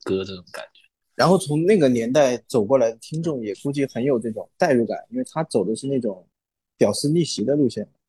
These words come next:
Speaker 2: 因为本身家境很贫寒，然后靠自己努力，其实虽然最后还是证明是，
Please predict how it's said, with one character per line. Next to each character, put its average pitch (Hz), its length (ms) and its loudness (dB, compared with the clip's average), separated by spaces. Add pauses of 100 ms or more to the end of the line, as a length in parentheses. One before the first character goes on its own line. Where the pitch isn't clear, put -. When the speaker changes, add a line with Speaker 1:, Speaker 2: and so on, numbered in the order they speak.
(240)
Speaker 2:
因 135 80 2
为 - 0 -
本 117 160 2
身 135 180 2
家 151 220 4
境 151 200 -2
很 107 120 -4
贫 139 300 -2
寒， 123 120 -8 (500)
然 113 100 0
后 120 140 4
靠 135 240 2
自 127 160 0
己 120 100 4
努 113 260 2
力， 120 240 0 (120)
其 127 120 0
实 127 60 0
虽 160 100 2
然 139 160 2 (800)
最 151 160 4
后 131 100 4
还 113 160 -4
是 120 80 -10
证 139 160 -2
明 110 140 -2
是， 113 100 -16